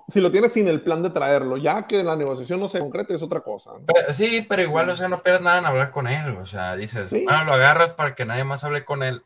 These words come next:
Speaker 2: y también niegas que otro equipo lo pueda traer más que tú.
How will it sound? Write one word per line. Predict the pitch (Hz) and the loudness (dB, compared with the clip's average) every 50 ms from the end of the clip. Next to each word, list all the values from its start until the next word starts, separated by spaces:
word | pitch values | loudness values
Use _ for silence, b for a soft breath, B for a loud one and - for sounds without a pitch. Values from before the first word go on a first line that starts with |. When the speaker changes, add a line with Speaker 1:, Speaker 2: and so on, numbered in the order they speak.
| _ - | _ -8
Speaker 2:
y | 127 123 - | -8 -6 -4
también | - 113 107 107 110 117 123 123 | -4 -4 -4 -4 -6 -6 -4 -4
niegas | 123 123 113 110 110 120 120 - | -2 -2 -2 -4 -4 -6 -8 -8
que | - 101 | -10 -12
otro | - - 107 | -12 -12 -16
equipo | - - 104 - _ 110 107 | -18 -16 -18 -18 _ -12 -12
lo | 95 - - | -12 -12 -18
pueda | _ - - - | _ -20 -20 -20
traer | _ - - 95 104 117 120 113 | _ -14 -10 -6 -6 -6 -6 -8
más | 95 90 _ | -12 -20 _
que | _ - _ | _ -20 _
tú. | - 131 131 | -16 -16 -16